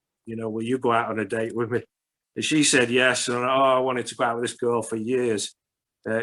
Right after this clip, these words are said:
completely forgetting that I'd asked the roommate out, you know, three hours earlier. So the next morning, I called the girl,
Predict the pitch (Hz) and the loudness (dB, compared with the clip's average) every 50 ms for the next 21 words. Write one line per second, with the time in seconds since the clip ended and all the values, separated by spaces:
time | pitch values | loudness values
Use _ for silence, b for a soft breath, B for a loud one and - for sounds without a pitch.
0 | 113 - 131 120 117 156 160 160 151 139 120 - 127 120 123 131 139 131 117 113 | -4 -4 -6 -6 -2 0 0 2 2 0 0 0 -2 0 2 2 2 2 0 -2
1 | 113 123 117 113 120 127 127 123 - - - 123 117 123 127 135 127 113 110 110 | -2 -2 -2 0 2 2 2 2 0 -2 -2 -2 2 2 2 2 2 2 0 0
2 | 113 113 113 110 113 113 113 101 107 107 117 113 107 - - - 120 120 117 113 | 0 0 0 0 0 -2 -2 -4 -6 -6 -6 -6 -6 -6 -8 -6 -6 -4 -4 -6
3 | 113 110 110 104 110 110 117 117 113 107 98 104 107 - _ _ _ B B _ | -6 -6 -6 -4 -4 -2 -2 -2 -4 -4 -6 -8 -10 -14 _ _ _ B B _
4 | _ _ _ - - 123 120 131 139 151 151 151 143 - 127 127 127 135 131 123 | _ _ _ -6 -4 -2 0 2 2 4 2 2 2 0 0 2 2 2 4 2
5 | 117 117 117 107 - - 131 123 120 117 113 110 113 127 120 117 120 117 113 110 | 2 0 -2 -4 -2 0 2 2 2 2 0 -2 0 0 0 2 2 0 -2 -4
6 | - | -8